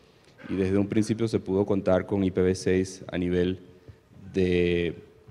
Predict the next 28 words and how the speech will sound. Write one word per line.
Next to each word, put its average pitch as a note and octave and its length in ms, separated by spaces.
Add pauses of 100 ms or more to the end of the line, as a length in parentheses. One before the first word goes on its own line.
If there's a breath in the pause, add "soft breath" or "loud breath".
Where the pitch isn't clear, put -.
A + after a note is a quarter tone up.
(220)
de F2+ 260
los F2+ 120
proveedores F#2+ 460
de, F2+ 300
de F2 140
tránsito G2 480
y F#2+ 40
de F2 60
backbone, F2 540
así - 180
que F2+ 160
realmente F#2 560 (680 soft breath)
nunca G2+ 340
tuvimos G#2 760
tanto F#2+ 380
problema F2+ 420
de F#2+ 120
transición, A2 760
siempre F#2+ 340
se G2 140
tuvo F#2 220
I F#2 40
P F#2 120
v F#2 120
seis F#2 260
en F2 80
el F2 100
backbone. F2+ 540